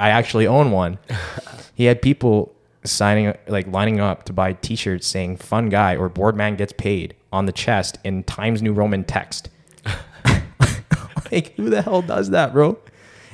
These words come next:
Speaker 1: And I think all of New Balance's momentum went away here in Canada once he left the Raptors.
Speaker 2: Exactly. And I mean, um, he had, uh, more leverage, even though he's in L A,
Speaker 1: Yeah.
Speaker 2: he had more leverage from a branding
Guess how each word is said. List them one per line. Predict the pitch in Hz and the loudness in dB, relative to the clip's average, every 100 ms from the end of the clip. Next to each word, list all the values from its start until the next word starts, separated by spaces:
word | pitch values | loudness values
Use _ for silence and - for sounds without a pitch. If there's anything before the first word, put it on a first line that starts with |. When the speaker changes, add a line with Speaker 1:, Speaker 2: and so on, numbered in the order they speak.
| - | -6
Speaker 1:
And | 120 117 110 98 - - - - - | -2 0 0 -2 -6 -12 -18 -6 -2
I | 113 | 0
think | 135 135 - _ _ | 0 -2 -8 _ _
all | 110 120 139 | 4 6 8
of | 131 | 6
New | 120 117 | 4 2
Balance's | 101 98 101 104 95 92 | 2 0 0 0 -4 -2
momentum | 90 90 92 95 92 85 82 - _ | -2 -2 -2 -2 -6 -8 -12 -18 _
went | 101 101 98 | 0 0 2
away | 95 95 92 | 2 2 2
here | 92 92 | 0 -2
in | 85 | -2
Canada | 92 90 85 82 | -2 -2 -2 -2
once | 90 90 | -4 -4
he | - 92 | -6 -4
left | 85 - | -6 -6
the | 90 | -8
Raptors. | 73 - - - - - - - - _ _ - | -8 -8 -12 -20 -20 -20 -20 -20 -20 _ _ -14
Speaker 2:
Exactly. | 117 104 113 117 101 85 - | -8 -2 -2 -2 -6 -10 -12
And | 98 | -10
I | 95 | -8
mean, | 95 92 92 | -6 -6 -8
um, | 90 87 | -8 -10
he | - | -6
had, | 117 107 | -4 -4
uh, | 101 95 87 | -4 -4 -6
more | 92 101 104 | -8 -6 -4
leverage, | 98 95 95 92 - | -4 -4 -6 -6 -8
even | 113 113 | -8 -6
though | 104 | -6
he's | 101 | -6
in | 92 90 | -8 -8
L | 85 90 | -8 -6
A, | 92 85 | -6 -8
Speaker 1:
Yeah. | |
Speaker 2:
he | 85 104 | -10 -10
had | 107 95 | -10 -8
more | 95 98 | -6 -4
leverage | 90 87 92 - | -6 -6 -10 -10
from | 95 | -12
a | 82 | -12
branding | 76 87 82 90 92 95 | -8 -8 -8 -10 -10 -10